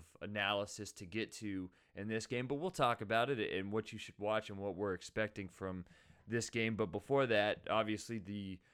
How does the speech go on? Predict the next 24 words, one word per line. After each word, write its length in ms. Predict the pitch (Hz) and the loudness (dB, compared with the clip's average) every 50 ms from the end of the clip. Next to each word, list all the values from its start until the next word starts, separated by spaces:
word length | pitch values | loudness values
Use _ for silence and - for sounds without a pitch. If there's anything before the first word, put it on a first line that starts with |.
| _ _ _ _ - 104 | _ _ _ _ -16 2
big 240 | 87 147 156 143 113 | 6 6 6 6 4
news, 300 | 117 117 117 117 113 113 | -2 -2 -2 -2 0 0
other 220 | 110 107 107 113 | -2 0 0 0
than, 320 | 104 104 101 92 90 85 80 _ _ | 0 0 -2 -2 -6 -8 -12 _ _
I 100 | 64 90 | -10 -8
think, 220 | - - 107 82 87 | -8 -8 -10 -8 -4
what 200 | 92 104 104 87 | -6 -6 -6 -4
just 280 | 92 107 107 107 - | -4 -4 -4 -4 -6
came 260 | - 107 92 92 92 | -8 -8 -6 -6 -4
down, 420 | 85 92 92 87 90 90 90 90 90 _ _ _ _ _ _ _ _ _ | -4 -4 -2 -2 -2 -2 -4 -6 -8 _ _ _ _ _ _ _ _ _
is 320 | - 107 110 107 101 90 | -2 0 0 0 2 2
Urban 200 | 107 127 131 139 | 2 2 2 2
Meyer 380 | 135 139 139 135 113 101 90 85 - | 2 4 4 4 4 4 2 0 -4
is 120 | - 101 95 | -6 -6 -4
back 380 | 87 - 113 110 110 104 - - - _ - | 0 2 2 2 2 0 -2 -6 -20 _ -6
along 260 | 98 104 107 107 101 | -2 -2 -2 -2 -2
the 60 | 101 | -6
sidelines 520 | 92 - 120 113 107 104 104 101 101 101 95 | -4 -2 0 2 2 2 0 0 -2 -4 -6
for 200 | - - 98 92 | -8 -8 -6 -6
his 160 | 98 98 92 | -6 -8 -10
first 320 | - - 104 101 98 - | -6 -4 -4 -4 -4 -8
time 380 | - 107 101 98 95 92 90 85 - _ _ _ _ | -6 -4 -2 -2 -2 -4 -4 -8 -12 _ _ _ _
after 360 | - 98 101 98 - - 101 | 0 2 2 2 0 -4 -8
being 500 | 87 82 98 101 101 95 95 90 87 87 | -6 -4 -4 -4 -4 -4 -4 -6 -6 -8